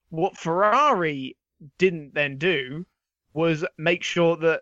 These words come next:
Vettel got out ahead of Lewis. Had they done that and just stuck him on an-,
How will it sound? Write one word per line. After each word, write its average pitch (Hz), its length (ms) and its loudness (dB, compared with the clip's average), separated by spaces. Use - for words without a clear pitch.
Vettel 160 600 -2
got 165 260 0
out 156 300 2
ahead 165 440 -4
of 165 160 -4
Lewis. 202 420 0
Had 175 220 -2
they 156 160 0
done 202 320 -4
that 147 320 -8
and 147 140 -8
just 151 140 -10
stuck - 320 -6
him 151 160 -4
on 143 400 -2
an-, 135 220 -8